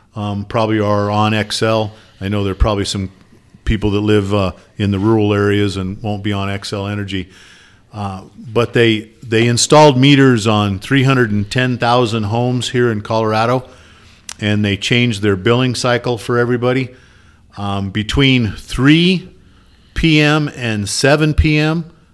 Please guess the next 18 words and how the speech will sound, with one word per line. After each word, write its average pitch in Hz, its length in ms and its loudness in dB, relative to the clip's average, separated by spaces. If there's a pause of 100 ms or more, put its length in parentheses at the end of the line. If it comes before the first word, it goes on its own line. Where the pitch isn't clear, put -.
(180)
there 120 260 2
was 110 200 2
a 101 160 2
rate 110 640 0
increase 139 640 -2
from 104 440 -8
Xcel 117 520 -2
Energy, 139 480 -4 (600)
and 107 500 -2
what 123 180 2
they're 110 180 0
looking 127 440 2
at 120 400 -2 (340)
is 101 220 -2
that's 123 260 2
the 107 140 -4
peak - 340 0
usage 131 680 0